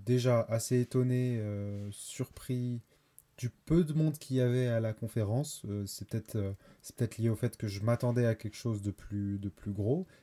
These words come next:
ce qui est pas mal niveau, euh, gestion du stress, euh, et cetera. Je, j'étais prêt à vraiment, euh,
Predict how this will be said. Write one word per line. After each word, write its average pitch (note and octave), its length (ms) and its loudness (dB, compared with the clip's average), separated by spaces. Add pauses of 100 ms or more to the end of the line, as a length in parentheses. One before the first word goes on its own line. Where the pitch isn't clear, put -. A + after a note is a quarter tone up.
ce - 120 -12
qui A#2+ 100 0
est G#2+ 40 -2
pas A2 180 2
mal A#2 180 4
niveau, G#2+ 480 2
euh, F#2+ 180 0 (420)
gestion A2 340 0
du G#2+ 100 0
stress, - 460 -2
euh, G2 180 -2
et G2 100 -2
cetera. B2 380 0
Je, G#2 220 0
j'étais G#2 320 0
prêt A#2 360 0
à G2 140 0
vraiment, G2+ 500 0
euh, F#2 40 -2